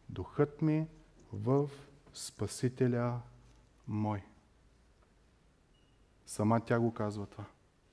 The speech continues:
Знаете ли, че в света има два вида религии? Сумарно може така да ги обобщим.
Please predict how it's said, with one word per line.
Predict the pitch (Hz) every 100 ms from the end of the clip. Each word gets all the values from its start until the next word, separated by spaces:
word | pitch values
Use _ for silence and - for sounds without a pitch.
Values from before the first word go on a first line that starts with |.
| _ _ _ _ _ _ _ _ _ _ - - - - -
Знаете | 104 117 165 214 135
ли, | 113 127 139 - - - - - -
че | 120
в | 110 104
света | - 117 - 147 175 175 -
има | 151 156 156
два | 123 104 135
вида | 120 127 139
религии? | 120 107 98 90 - - - _ _ _ _ _ _ _ _ -
Сумарно | - 120 117 127 135
може | 117 120 110
така | 110 110
да | 110
ги | 107 113 117
обобщим. | 117 104 95 - 95